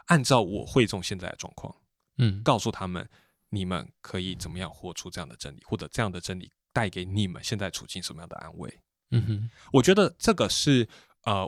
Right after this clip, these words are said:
Speaker 1: 为什么，第三点最重要的是，有些听众或者有些教会会友，就是在自己教会吃不饱，啊，就是没有被喂养嘛，然后他就上网听一些其他有名的牧师讲道，
Speaker 2: 嗯。
Speaker 1: 然后就觉得，啊，很有得着。
Speaker 2: 对。
Speaker 1: 我觉得这不是一个最理想的方式。为什么？因为那些牧师不认识你，因为你不是那些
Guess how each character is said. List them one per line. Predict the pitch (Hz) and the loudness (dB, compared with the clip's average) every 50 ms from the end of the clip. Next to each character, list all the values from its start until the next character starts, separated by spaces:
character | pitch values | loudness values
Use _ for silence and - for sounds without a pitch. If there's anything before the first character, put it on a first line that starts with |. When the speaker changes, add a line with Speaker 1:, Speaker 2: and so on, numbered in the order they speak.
| - - | -2 2
Speaker 1:
为 | 160 165 127 | 4 4 4
什 | - 113 | 4 0
么， | 101 - - | -4 -6 0
第 | - 131 | 0 2
三 | - 143 131 | 2 2 0
点 | 123 113 82 | 0 -2 -2
最 | - 113 107 | 0 -2 0
重 | - 107 104 | 0 0 -4
要 | 95 | -4
的 | 87 90 | -4 -6
是， | - - - 101 95 - _ - | -10 -8 -6 -6 -6 -8 _ -10
有 | 98 | -10
些 | - - 104 104 101 98 - - - | -4 -2 0 0 0 -2 -6 -4 0
听 | - 120 110 | 0 2 4
众 | 117 120 107 | 4 4 4
或 | 107 | 4
者 | - 95 | 0 -2
有 | 87 78 | -6 -6
些 | - - 101 92 | -6 -6 -4 -2
教 | - 107 101 | 0 0 2
会 | 101 | 2
会 | 92 - 107 - | 2 0 -2 -2
友， | - - | -4 -8
就 | - 92 | -16 -14
是 | - - 98 95 - - - - - | -8 -6 -6 -6 -6 -8 -20 -10 2
在 | - 123 110 | 4 4 4
自 | - 120 | 4 2
己 | 98 | 2
教 | - 117 104 | 4 2 2
会 | 98 101 | 4 4
吃 | - - - | 2 2 0
不 | 104 107 | 2 0
饱， | 107 - - - - - _ _ _ _ _ | -2 -2 -4 -8 -8 -16 _ _ _ _ _
啊， | - - | -20 -18
就 | - - | -16 -10
是 | - 92 | -8 -6
没 | 87 95 | -4 -2
有 | 98 95 | -2 0
被 | - 101 | 0 0
喂 | 95 104 101 90 | 2 2 0 0
养 | - - | -2 -8
嘛， | - - _ _ | -12 -20 _ _
然 | - 90 90 | -12 -10 -4
后 | |
他 | 101 101 | -4 -4
就 | - 98 113 104 | 0 0 0 2
上 | 98 127 110 | 4 2 2
网 | 95 85 87 | 2 -2 -8
听 | - - - 104 | -10 -6 -4 -4
一 | 98 | -4
些 | - - 101 | -2 -4 -4
其 | 90 - 92 | -4 -4 -4
他 | 95 98 98 | -2 -4 -4
有 | 92 87 | -4 -8
名 | 87 90 90 | -14 -14 -8
的 | 92 92 | -6 -4
牧 | 110 117 101 | -2 -2 -2
师 | - - 101 | -2 -4 -6
讲 | - 87 - _ - | -6 -8 -12 _ -6
道， | 98 92 | -6 -6
Speaker 2:
嗯。 | |
Speaker 1:
然 | 82 87 | -6 -10
后 | 92 | -10
就 | - 95 | -10 -10
觉 | - - 87 | -8 -8 -10
得， | - | -8
啊， | - 98 95 | -8 -8 -8
很 | - - 95 | -8 -10 -14
有 | 95 | -16
得 | - - - - | -16 -18 -20 -16
着。 | - - - - _ _ - _ _ _ - | -16 -16 -18 -18 _ _ -20 _ _ _ -2
Speaker 2:
对。 | - 104 101 | 0 2 6
Speaker 1:
我 | 147 135 | 8 8
觉 | 127 175 | 10 10
得 | 190 185 | 8 8
这 | - 190 | 8 6
不 | 131 117 | 4 4
是 | - 123 | 0 2
一 | |
个 | 110 104 | 2 2
最 | - 113 | 0 0
理 | 95 95 | -2 -2
想 | 82 - - - | -6 -10 -10 -12
的 | - | -14
方 | - - - | -14 -14 -12
式。 | - - - - - - | -10 -12 -12 -12 -10 -4
为 | - 107 | -4 -4
什 | - - | -4 -4
么？ | - - _ _ _ - | -12 -14 _ _ _ 0
因 | 127 123 | 2 2
为 | |
那 | 123 120 110 | 2 2 0
些 | - 113 | -2 -2
牧 | 110 110 104 | -2 -2 -4
师 | - - | -4 -6
不 | - - 85 | -8 -10 -12
认 | - - - | -10 -6 -6
识 | - 87 | -6 -6
你， | 87 - - - _ _ _ _ _ _ _ _ _ _ | -8 -12 -18 -20 _ _ _ _ _ _ _ _ _ _
因 | - 113 110 | -4 0 0
为 | 113 101 | 0 -2
你 | 95 95 92 - - | -2 -8 -12 -14 -12
不 | - 98 | -10 -8
是 | - - | -4 -4
那 | 113 107 | -2 -4
些 | 101 - 101 98 101 | -4 -4 -4 -6 -6